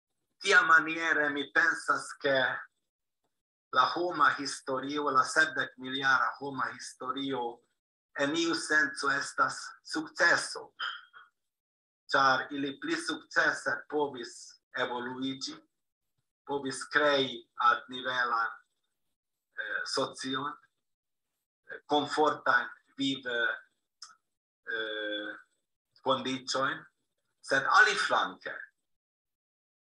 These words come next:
estas, eh, fiasko, ke eĉ dum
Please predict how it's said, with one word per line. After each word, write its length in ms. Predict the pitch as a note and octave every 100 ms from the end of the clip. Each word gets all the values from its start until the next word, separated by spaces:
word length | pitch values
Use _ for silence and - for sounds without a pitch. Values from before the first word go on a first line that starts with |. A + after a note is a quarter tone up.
| _ _ _ -
estas, 640 | D3 C#3+ - C3+ C3 -
eh, 140 | B2+ A#2 A2 -
fiasko, 600 | C#3+ D3 - - - D#3 F3 - _ _ _ _ _ _ _ _ _ _ _ _ _
ke 180 | - C#3 C3 B2 C3 - _ _ _ _ _ _ _ _ _ _ _ _ _ _ _ _ _ _ _ _ _ _
eĉ 380 | F3+ F3 - - - - - - - _ - - -
dum 220 | D4 -